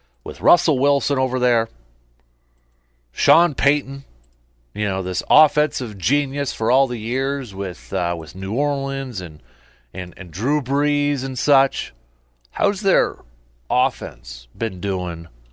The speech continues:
this year? Meh. <laughs> That, that might be the best way to, to put it. And, and again, I'll, I'll say this too. Are numbers inflated a little bit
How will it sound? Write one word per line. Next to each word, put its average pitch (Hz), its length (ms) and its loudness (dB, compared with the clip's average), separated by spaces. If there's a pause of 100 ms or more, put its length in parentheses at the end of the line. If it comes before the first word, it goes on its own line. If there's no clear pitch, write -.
(160)
this 92 340 -6
year? 67 200 -10 (1500)
Meh. 240 320 4 (920)
<laughs> 151 120 2 (1300)
That, 120 260 -2
that 143 120 -2
might 175 160 2
be 170 80 2
the 165 80 4
best 151 300 4
way 170 160 4
to, 165 220 4
to - 160 -12
put 170 140 4
it. 185 140 4
And, 147 180 0 (180)
and 143 260 -6
again, 170 320 -2
I'll, 123 240 -2
I'll 160 160 0
say 175 180 -2
this 165 160 -6
too. 202 240 -6 (1300)
Are 139 220 8
numbers 156 420 0
inflated 147 560 0
a 160 60 2
little 156 300 0
bit 139 280 4